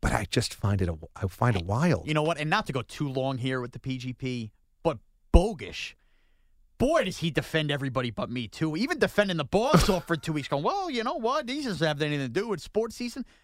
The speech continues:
Speaker 2: Wait, what? It was Bogusch on, in everybody's pocket here? That was such a bizarre moment.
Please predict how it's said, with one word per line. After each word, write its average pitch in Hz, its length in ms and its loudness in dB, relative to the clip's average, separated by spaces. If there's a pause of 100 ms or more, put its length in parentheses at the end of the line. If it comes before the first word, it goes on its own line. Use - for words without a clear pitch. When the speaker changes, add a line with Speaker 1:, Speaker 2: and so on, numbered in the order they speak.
(240)
Speaker 2:
Wait, 403 200 0
what? 220 260 0
It 359 60 -2
was 339 120 -2
Bogusch - 540 2
on, 180 120 4
in 190 200 2
everybody's 320 420 0
pocket 247 460 0
here? 415 300 -4
That - 100 0
was 285 100 -4
such - 200 -4
a 403 40 4
bizarre 262 680 -2
moment. 392 380 -6